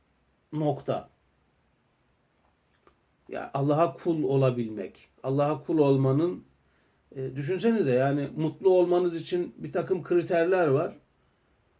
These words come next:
O kriterleri, e,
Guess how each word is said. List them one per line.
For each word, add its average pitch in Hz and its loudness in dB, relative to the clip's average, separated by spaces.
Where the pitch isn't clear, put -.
O 175 0
kriterleri, 185 2
e, 127 -8